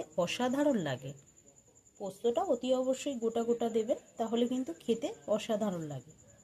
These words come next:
বন্ধুরা, যদি আমার ভিডিওটা ভালো লাগে তাহলে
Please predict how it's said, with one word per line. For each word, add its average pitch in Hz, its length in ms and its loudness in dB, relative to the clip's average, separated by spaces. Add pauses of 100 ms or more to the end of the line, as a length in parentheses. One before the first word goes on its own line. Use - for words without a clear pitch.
(600)
বন্ধুরা, 240 360 4 (360)
যদি 196 180 -6 (180)
আমার 220 180 -6 (220)
ভিডিওটা 202 380 -2 (140)
ভালো 185 180 0 (100)
লাগে 202 220 0 (580)
তাহলে 233 260 4